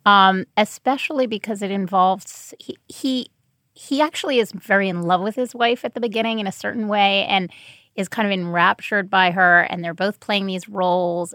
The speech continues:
And then as he starts to get caught up in this violence,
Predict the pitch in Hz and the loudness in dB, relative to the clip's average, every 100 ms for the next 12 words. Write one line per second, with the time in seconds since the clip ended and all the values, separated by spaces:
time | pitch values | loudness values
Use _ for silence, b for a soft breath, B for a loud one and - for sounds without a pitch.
0 | - 208 220 220 - 226 285 - 277 - | -8 -4 -2 -2 0 0 0 -4 -10 -8
1 | 214 202 - 196 185 180 - 202 196 - | -8 -8 -10 -6 -4 -4 -6 -6 -6 -8
2 | 190 185 - 175 196 220 196 175 - | -8 -10 -6 0 0 0 -2 -4 -8